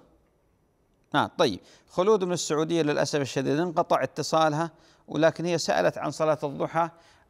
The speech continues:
ومع ذلك نشرح لها صلاة الضحى. صلاة الضحى يا خلود، الله يرضى عليك ويبارك فيك، آه، سنة من حيث الحكم الشرعي، سنة، والنبي عليه الصلاة والسلام رغب فيها وحث عليها وحرض عليها،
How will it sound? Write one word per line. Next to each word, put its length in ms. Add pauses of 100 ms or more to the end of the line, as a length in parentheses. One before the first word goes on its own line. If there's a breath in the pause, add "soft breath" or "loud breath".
(140)
ومع 440
ذلك 320
نشرح 360
لها 180
صلاة 340
الضحى. 380 (300 soft breath)
صلاة 340
الضحى 420
يا 80
خلود، 360
الله 240
يرضى 240
عليك 300
ويبارك 340
فيك، 440 (400 soft breath)
آه، 480
سنة 500 (120)
من 140
حيث 200
الحكم 320
الشرعي، 580 (280 soft breath)
سنة، 480 (400 soft breath)
والنبي 340
عليه 160
الصلاة 400
والسلام 520 (320 soft breath)
رغب 400
فيها 320
وحث 380
عليها 380
وحرض 460
عليها، 480